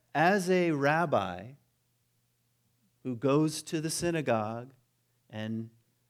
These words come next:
listens to the Torah and participates in the great conversation within Judaism, do you hear that he's the one saying these things?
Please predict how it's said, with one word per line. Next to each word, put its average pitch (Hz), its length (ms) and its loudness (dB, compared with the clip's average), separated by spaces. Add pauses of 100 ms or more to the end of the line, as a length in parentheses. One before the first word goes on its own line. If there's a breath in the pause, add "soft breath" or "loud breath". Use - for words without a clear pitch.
(160)
listens 156 440 -4
to 165 120 -6
the 151 100 -6
Torah 151 460 2
and 120 120 -4
participates 156 840 -6
in 147 180 -4
the 143 240 -2
great 147 480 0 (300)
conversation 147 960 -2
within 139 420 -4
Judaism, 135 580 -2 (440 soft breath)
do 143 80 -6
you 143 60 -2
hear 190 220 2
that 175 160 -2
he's 269 500 4
the 240 100 2
one 175 260 2
saying 110 360 -4
these 92 200 -12
things? - 480 -20